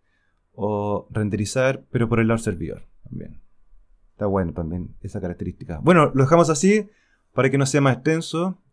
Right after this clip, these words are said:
Quería hablar sobre este tema, que lo tenía pendiente. Y así, bueno, apoyen mi canal,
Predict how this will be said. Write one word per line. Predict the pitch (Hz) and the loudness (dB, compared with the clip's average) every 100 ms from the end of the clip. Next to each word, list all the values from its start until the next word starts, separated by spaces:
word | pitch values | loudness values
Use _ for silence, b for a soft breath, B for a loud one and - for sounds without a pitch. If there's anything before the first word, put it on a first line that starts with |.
| _ | _
Quería | - 131 | -2 0
hablar | 131 131 | 2 0
sobre | 127 123 | -2 -4
este | 120 | -4
tema, | 117 147 156 170 - | -4 -4 -4 -6 -8
que | 120 | -4
lo | 123 | -2
tenía | 127 123 | -2 0
pendiente. | 117 143 156 - 156 160 - _ - | -2 -2 -4 -8 -10 -10 -12 _ 0
Y | 127 | 0
así, | - 208 165 - - - _ _ _ _ | 2 2 0 -4 -20 -20 _ _ _ _
bueno, | 175 190 165 127 - | 0 2 2 -2 -2
apoyen | 143 151 165 170 | 0 4 4 4
mi | 147 | 2
canal, | 147 175 208 196 180 | 2 4 4 2 -2